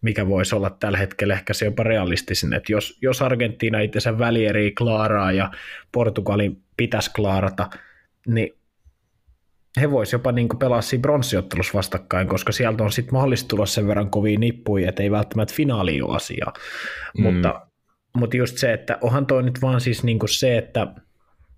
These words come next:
Speaker 1: mua siis kiinnostaa suunnattomasti se, se myös tässä niinku Ronaldo-hommassa ju-, just se, että, että jos Portugali tässä turnauksessa menee päätyyn asti, niin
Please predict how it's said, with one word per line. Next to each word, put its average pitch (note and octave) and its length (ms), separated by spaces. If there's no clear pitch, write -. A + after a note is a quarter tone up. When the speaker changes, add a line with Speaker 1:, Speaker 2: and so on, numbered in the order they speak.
Speaker 1:
mua B2+ 200
siis C3 160
kiinnostaa B2+ 460
suunnattomasti A#2+ 720
se, - 420
se C3 140
myös A#2 240
tässä - 260
niinku G2 220
Ronaldo-hommassa G#2 640
ju-, G2+ 220
just - 240
se, A2+ 140
että, G2 280
että - 260
jos C3+ 320
Portugali A2 520
tässä F#2+ 200
turnauksessa G2 640
menee A2+ 300
päätyyn - 520
asti, - 280
niin - 300